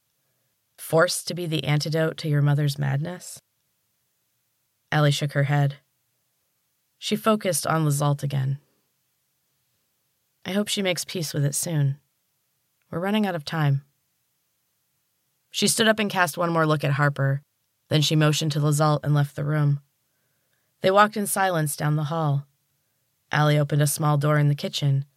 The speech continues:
and they entered a narrow passageway. At the end of the passage, a steep, narrow set of stone steps rose up before them. Allie glanced back to make sure Lizault still followed.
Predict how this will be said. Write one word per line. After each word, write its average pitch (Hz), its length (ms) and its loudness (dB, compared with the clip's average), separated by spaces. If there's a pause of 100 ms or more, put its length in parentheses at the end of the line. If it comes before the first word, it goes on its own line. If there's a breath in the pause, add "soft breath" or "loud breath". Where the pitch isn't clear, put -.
(360)
and - 120 -4
they 180 120 2
entered 220 240 0
a 226 60 -2
narrow 180 280 0
passageway. 147 840 -4 (1300)
At 202 120 0
the 233 100 4
end 254 120 4
of 247 80 0
the 247 100 0
passage, 185 540 0
a - 60 0
steep, 196 400 -2
narrow 165 400 2
set 160 220 -2
of 147 80 -2
stone 156 340 0
steps 147 460 0
rose 147 240 2
up 143 140 0
before 147 360 0
them. 135 320 0 (920)
Allie 151 240 4
glanced 143 340 2
back 151 240 2
to - 80 -4
make 151 140 0
sure 147 140 -2
Lizault 143 380 2
still 143 220 0
followed. 143 540 0